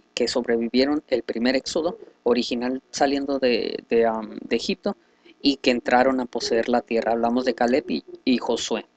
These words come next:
Josué anteriormente se llamaba Oseas, pero Oseas, hijo de Nun,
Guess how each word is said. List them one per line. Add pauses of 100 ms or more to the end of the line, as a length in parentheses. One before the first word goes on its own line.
(280)
Josué
anteriormente
se
llamaba
Oseas,
pero
Oseas,
hijo
de
Nun,